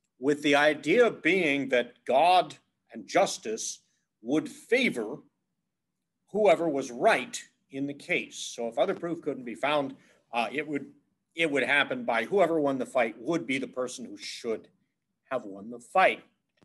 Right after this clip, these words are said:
But it also comes from another source and was a way to reduce violence. Now that sounds kind of funny, to allow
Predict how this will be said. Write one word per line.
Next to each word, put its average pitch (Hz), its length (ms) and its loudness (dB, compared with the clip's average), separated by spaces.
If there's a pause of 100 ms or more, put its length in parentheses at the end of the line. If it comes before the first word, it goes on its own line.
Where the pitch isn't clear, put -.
(1040)
But 220 160 4
it 214 80 6
also 294 320 6
comes 262 280 0
from 240 120 2
another 185 260 4
source 95 480 -10 (1080)
and 180 380 4 (1300)
was 156 340 4
a 170 80 0
way 160 760 2 (580)
to 160 140 -6 (560)
reduce 156 880 0 (160)
violence. 214 720 -2 (840)
Now 180 100 0
that 220 180 4
sounds 240 240 2
kind 139 180 2
of 117 80 0
funny, 139 400 -6 (120)
to 127 180 -8
allow 127 600 2